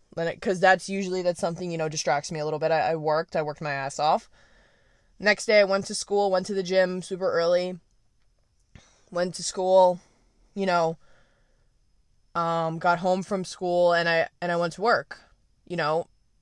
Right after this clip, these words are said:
and that's just something that's, that's hel-, that helps me. That's kind of, like, my vice. Like, the gym is a big vice for me, and working is a big vice for me, because my vice for years was, like,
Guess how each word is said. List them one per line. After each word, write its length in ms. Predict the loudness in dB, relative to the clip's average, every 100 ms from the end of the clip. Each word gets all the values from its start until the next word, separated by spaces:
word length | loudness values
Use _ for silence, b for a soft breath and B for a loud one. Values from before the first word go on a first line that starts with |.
| _ _ _ -4
and 260 | -2 4
that's 240 | 6 6 4
just 240 | -6 0
something 380 | 2 2 -2 0
that's, 340 | 2 2 -2 -4
that's 260 | 4 4 4
hel-, 240 | 2 4
that 180 | 4 2
helps 360 | 4 2 2 -8
me. 120 | -4
That's 240 | -2 -4
kind 200 | -2 -2
of, 100 | 0
like, 160 | -2 0
my 140 | -2
vice. 380 | 2 2 2 0
Like, 180 | -4 -4
the 80 | -4
gym 240 | -2 -2
is 140 | -2
a 40 | -4
big 220 | -4 -2
vice 280 | 2 2 0
for 120 | -8
me, 140 | -6
and 120 | -6 -4
working 340 | -6 -4 -8
is 100 | -6
a 60 | -6
big 180 | -6
vice 280 | 0 0 0
for 160 | -4 -6
me, 280 | -4 -6 -8 b b b b b b b
because 280 | 0 2 4
my 140 | 4
vice 320 | 4 2 2
for 140 | -4 -6
years 500 | -4 0 0 -2 -2
was, 220 | -2 0
like, 240 | 0 0